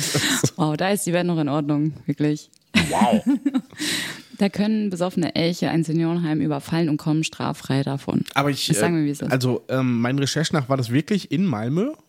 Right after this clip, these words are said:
Speaker 2: Ich, ist
Speaker 1: Okay.
Speaker 2: mein, mein Landsmoment. Ich war ja schon mal in Malmö. Ähm,
Speaker 1: B-, der,
Speaker 2: aber d-,
Speaker 1: ja.
Speaker 2: das ist wirklich eine krasse Großstadt. Ich frage mich, wie da eine Herde Elche reinkommt. Also, wenn, dann muss das wirklich so ein Vorort gewesen sein, weil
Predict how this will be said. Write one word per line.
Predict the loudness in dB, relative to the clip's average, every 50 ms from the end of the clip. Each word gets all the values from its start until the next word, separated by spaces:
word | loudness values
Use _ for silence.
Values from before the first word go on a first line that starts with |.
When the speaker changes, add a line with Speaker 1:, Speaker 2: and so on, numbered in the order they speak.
| -10 -8 -8
Speaker 2:
Ich, | -6 -8 -8 -10 -14 -20 _ _ _ _ _ _ _ _ _ _ _
ist | -2 0 2 4
Speaker 1:
Okay. | 4 4 4 2 -2 -2 _
Speaker 2:
mein, | 0 0 0 -2
mein | -6 -12 -20 -20 -20 -20 -20 -20 -20 _ _ _ _
Landsmoment. | -2 0 0 2 0 0 0 0 0 0 0 0 -2 -4 -8 _ _ _ _ _
Ich | -18 -14 -6 -2
war | 0
ja | 0 0 0
schon | 0 0 0
mal | 0 2
in | 2
Malmö. | 0 0 0 0 0 0 0 -2 -4 -8 -8 -8 -6 -6 -8 -8 -10 -2 0
Ähm, | 0 2 2 0 -2 -2 -4 _ _ _ _ _ _ _ _ _ _ _ _ -20 _ _ _ _ _ -6
Speaker 1:
B-, | -6 -4 -2 -2 -2
der, | -2 0 0 0
Speaker 2:
aber | 0 0 2
d-, | 0 0
Speaker 1:
ja. | 2 2
Speaker 2:
das | 2 2 0 -2
ist | -6 -4 0 0
wirklich | 0 2 2 2
eine | 2 0
krasse | 0 -2 -4 -6 -2 0
Großstadt. | 0 0 0 0 -2 -4 -4 -4
Ich | -6 -2
frage | -2 0 0 2
mich, | 0 0 0 -2 -4 -4
wie | -2 -2 -2 -2 0 0 0 0
da | 0 -2 -2 0 0 0
eine | 0 -2 -4 -8 -6 -2 0 0 0
Herde | 2 2 0 0 0 0
Elche | 0 0 0 0 -2 -2 0
reinkommt. | 0 0 0 0 -2 0 0
Also, | 0 2 2 0 -2 -2 -4
wenn, | -4 -2
dann | 0 0
muss | 0 0 -2
das | -4 -4 -4
wirklich | -6 -6 -2
so | 0 0
ein | 0
Vorort | 0 -2 -2 0 0 0 -2 -2
gewesen | -4 -2 0 0 0 0 0 0
sein, | 0 0 0 -2 0
weil | 0 0 0 0